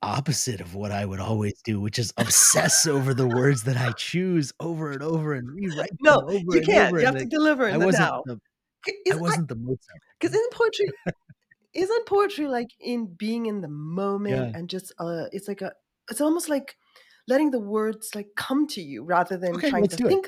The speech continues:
Speaker 2: them,
Speaker 1: Let's do it.
Speaker 2: right? It's like,
Speaker 1: Um,
Speaker 2: yeah, let's go. So you go.
Speaker 1: Be who you are and not who others think you should be. How about that as a start?
Speaker 2: Quote of the
Speaker 1: <laughs>
Speaker 2: day. Perfect. I love it. It's such a gem.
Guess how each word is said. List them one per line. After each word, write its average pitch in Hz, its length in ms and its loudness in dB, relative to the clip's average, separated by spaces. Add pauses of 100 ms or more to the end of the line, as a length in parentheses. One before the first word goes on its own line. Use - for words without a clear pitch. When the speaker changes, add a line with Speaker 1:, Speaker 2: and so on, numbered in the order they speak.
Speaker 2:
them, - 100 -2
Speaker 1:
Let's - 140 -8
do - 100 -18
it. 135 40 -4
Speaker 2:
right? 190 180 -6
It's 190 180 -8
like, 196 120 0
Speaker 1:
Um, 117 220 -4 (420)
Speaker 2:
yeah, 370 180 8
let's 320 160 -2
go. - 180 -2
So 233 140 -2
you 294 160 6
go. - 100 -2 (1600)
Speaker 1:
Be 190 500 0 (600)
who 147 120 2
you 120 240 0
are 101 240 -4
and 95 160 -8
not 98 240 -6
who 98 220 -8
others 92 260 -8
think 95 280 -6
you 92 280 -6 (180)
should 92 220 -4
be. - 200 -14 (2000)
How 117 60 -4
about 90 160 -6
that - 180 -14 (760)
as 110 140 -2
a 98 60 -4
start? - 240 -10 (440)
Speaker 2:
Quote 285 200 0
of 262 100 -4
the 269 80 -2
Speaker 1:
<laughs> 208 60 -6
Speaker 2:
day. 294 340 2 (480)
Perfect. - 520 4
I 247 100 2
love 269 160 2
it. 220 140 -2
It's 220 100 -18
such - 180 -10
a 226 40 -6
gem. 220 400 -4